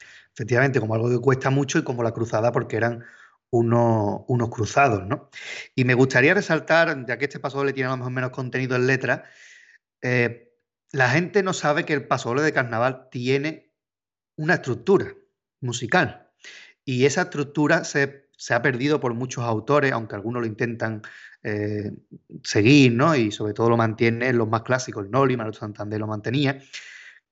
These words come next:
que es la estructura, mm, ¿de acuerdo cuando estaban ustedes en el colegio que le decían de un cuento, planteamiento, nudo, desenlace, ¿no?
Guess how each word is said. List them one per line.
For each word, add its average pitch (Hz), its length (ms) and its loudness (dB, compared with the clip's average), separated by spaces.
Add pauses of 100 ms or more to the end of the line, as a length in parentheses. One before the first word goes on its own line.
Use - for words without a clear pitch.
(100)
que 139 260 4
es 175 200 -2
la 151 140 4
estructura, 139 680 -2
mm, 117 480 -12 (140)
¿de 120 120 -14
acuerdo 135 220 0
cuando 151 140 0
estaban 147 220 -2
ustedes 143 360 0
en 131 80 0
el 127 120 -4
colegio 131 320 0
que 127 80 -6
le 120 80 -2
decían 117 360 -2
de 120 60 -4
un 117 100 -8
cuento, 110 520 -2 (260)
planteamiento, 175 500 2
nudo, 185 200 4
desenlace, 175 580 2
¿no? - 180 -12